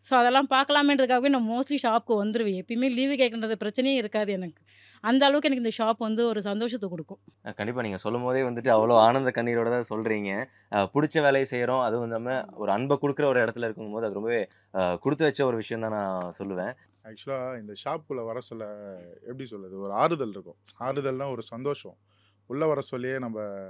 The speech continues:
Speaker 3: ஒரு பத்து பேர் பர்ச்சேஸ் பண்ணிட்டே இருப்பாங்க. அவங்க முகத்துல பார்க்குறப்ப அந்த சிரிப்பு இருக்குல்ல, அதுதான் வேற லெவல் அதெல்லாம்.
Speaker 2: புரியுது.
Speaker 3: அது சொல்ல முடியாது.
Speaker 2: புரியுது.
Speaker 3: எனக்கே, எனக்கு தனியா ஆஃபீஸ் இருக்கு. நான் தனியா ஒரு ஆஃபீஸ்ல ஒர்க் பண்றேன். இருந்தாலும் இங்க எதுக்கு வருவேன்னா,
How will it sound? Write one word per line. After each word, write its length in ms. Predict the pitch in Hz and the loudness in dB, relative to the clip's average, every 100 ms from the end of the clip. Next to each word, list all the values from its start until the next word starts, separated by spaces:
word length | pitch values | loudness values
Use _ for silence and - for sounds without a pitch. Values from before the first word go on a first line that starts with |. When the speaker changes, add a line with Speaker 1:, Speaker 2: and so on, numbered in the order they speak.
| 92 _ _ _ _ _ _ | -18 _ _ _ _ _ _
Speaker 3:
ஒரு 180 | 107 104 | -12 -6
பத்து 260 | 120 113 120 | -4 -2 0
பேர் 160 | 151 | 0
பர்ச்சேஸ் 380 | 135 127 151 - | 2 -2 -2 -6
பண்ணிட்டே 280 | 127 117 127 | -8 -4 -6
இருப்பாங்க. 540 | 113 104 98 95 104 | -6 -10 -12 -16 -18
அவங்க 220 | - 110 | -16 -14
முகத்துல 360 | 117 131 147 147 | -10 -8 -6 -6
பார்க்குறப்ப 360 | 127 120 120 113 | -6 -6 -8 -10
அந்த 120 | 110 | -14
சிரிப்பு 340 | - 147 127 | -12 -14 -12
இருக்குல்ல, 280 | 98 90 90 85 _ _ | -14 -16 -20 -20 _ _
அதுதான் 540 | 101 104 120 135 107 95 | -18 -14 -10 -8 -10 -10
வேற 180 | 110 123 | -8 -8
லெவல் 280 | 117 131 107 | -6 -8 -8
அதெல்லாம். 300 | 92 101 101 | -12 -16 -14
Speaker 2:
புரியுது. 180 | 139 | -10
Speaker 3:
அது 160 | 120 117 | -8 -8
சொல்ல 240 | 110 127 | -10 -8
முடியாது. 480 | 160 123 101 98 101 - | -6 -8 -10 -14 -18 -14
Speaker 2:
புரியுது. 200 | - - 233 - 254 - 247 _ 98 92 | -10 -10 -10 -14 -16 -16 -20 _ -20 -14
Speaker 3:
எனக்கே, 600 | 120 147 160 175 156 147 | -8 -6 -2 -2 0 -2
எனக்கு 220 | 156 165 | -6 -6
தனியா 340 | 143 165 160 156 | -6 -6 -4 -6
ஆஃபீஸ் 200 | 151 127 | -8 -10
இருக்கு. 180 | 110 107 | -10 -10
நான் 140 | 113 | -12
தனியா 220 | 117 123 | -10 -10
ஒரு 120 | 120 | -6
ஆஃபீஸ்ல 280 | 120 120 - | -8 -8 -14
ஒர்க் 180 | 110 98 | -14 -12
பண்றேன். 320 | 117 101 92 | -14 -12 -14
இருந்தாலும் 500 | 110 123 143 147 165 | -10 -8 -6 -6 -6
இங்க 200 | 151 127 | -6 -6
எதுக்கு 280 | 123 147 151 | -6 -6 -6
வருவேன்னா, 540 | 139 117 107 117 156 | -6 -6 -10 -10 -12